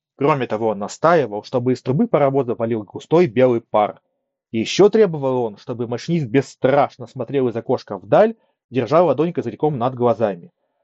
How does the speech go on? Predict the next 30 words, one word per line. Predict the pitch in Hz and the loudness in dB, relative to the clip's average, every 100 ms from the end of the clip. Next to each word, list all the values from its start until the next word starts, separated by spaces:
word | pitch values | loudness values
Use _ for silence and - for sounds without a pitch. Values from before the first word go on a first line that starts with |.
| _ | _
Железнодорожники | 143 139 135 147 160 117 110 | -4 -2 0 2 2 0 -6
растерялись | 117 113 - 117 156 214 - | -6 -6 -2 2 2 2 -4
и, | 131 | -6
думая, | 123 147 110 104 | -2 -2 -2 -4
что | 131 | -2
так | 123 117 | -2 -2
именно | 113 104 101 | -4 -4 -4
и | 98 | -4
надо, | 101 95 135 190 _ _ | -2 2 2 0 _ _
просьбу | - 151 202 175 | 0 2 2 0
удовлетворили. | 165 151 156 151 143 113 95 - _ _ _ _ | -4 -4 -6 -2 -2 -2 -8 -14 _ _ _ _
Поезд | 160 151 - | 2 2 2
с | - | -2
лязгом | 131 147 127 117 104 | 2 2 2 -6 -12
подтянулся | 110 - 120 104 110 | -14 -10 -12 -12 -6
к | 143 | 0
арке, | 185 190 127 | 2 0 -8
из | 110 | -8
трубы | 131 131 | -4 -2
повалил | 127 113 120 120 | -2 0 0 0
требуемый | 107 120 110 104 104 | 0 0 0 -4 -6
пар, | - 170 190 | 2 2 2
и | 143 | -4
машинист, | 123 113 131 208 254 | -10 -10 -4 -4 -4
высунувшись | 135 139 123 - 123 | -6 -8 -8 -10 -2
в | 127 | 0
окошечко, | 131 123 - 98 - - _ _ - | 2 0 0 -8 -12 -12 _ _ -10
сделал | 107 123 110 | 0 2 4
зверское | 104 107 147 147 - 120 | 0 2 2 2 -2 -2
лицо. | 113 110 110 90 | -2 -4 -8 -8